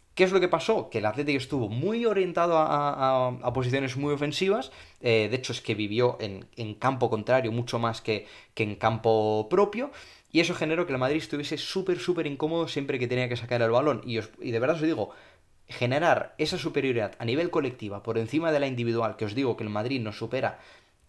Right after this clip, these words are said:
a años luz, es, tiene un mérito espectacular, y aguantar esos noventa minutos con esa presión, ese orden,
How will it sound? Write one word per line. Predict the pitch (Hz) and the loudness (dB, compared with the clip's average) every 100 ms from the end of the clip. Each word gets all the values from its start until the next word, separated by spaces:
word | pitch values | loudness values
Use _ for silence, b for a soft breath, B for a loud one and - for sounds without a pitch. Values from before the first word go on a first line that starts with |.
| _ _ - - - | _ _ -20 -20 -16
a | - 139 | 0 2
años | 190 151 123 | 4 2 0
luz, | 165 262 - - _ - | -2 -2 -10 -20 _ -2
es, | 190 - - | -2 -2 -6
tiene | - 185 | 2 2
un | 156 | 4
mérito | 185 196 156 | 0 0 -4
espectacular, | - 135 123 117 117 113 107 | -6 -6 -4 -4 -2 -2 -2
y | 127 | 0
aguantar | 120 123 127 160 | 2 4 2 0
esos | 139 143 120 | -2 -6 -2
noventa | 131 185 180 | -2 0 -2
minutos | 147 120 104 101 - b b | -2 0 -2 -6 -12 b b
con | 143 | 0
esa | 156 175 | 2 2
presión, | 131 104 107 - - | 0 -2 -4 -6 -2
ese | 151 143 | 0 4
orden, | 120 107 98 | 4 4 -4